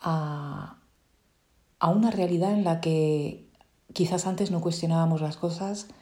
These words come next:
y ahora hemos empezado a cuestionarlas porque no nos encajaban, eh, o porque hemos empezado a atisbar la manipulación, el engaño, el cómo nos venden una moto,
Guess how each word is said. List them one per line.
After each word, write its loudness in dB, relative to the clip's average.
y 4
ahora 2
hemos 0
empezado -2
a -4
cuestionarlas -2
porque -2
no 0
nos -4
encajaban, -2
eh, 2
o 2
porque 0
hemos 0
empezado 0
a 2
atisbar 0
la 2
manipulación, -2
el 4
engaño, 0
el -4
cómo 2
nos 0
venden 0
una 2
moto, -4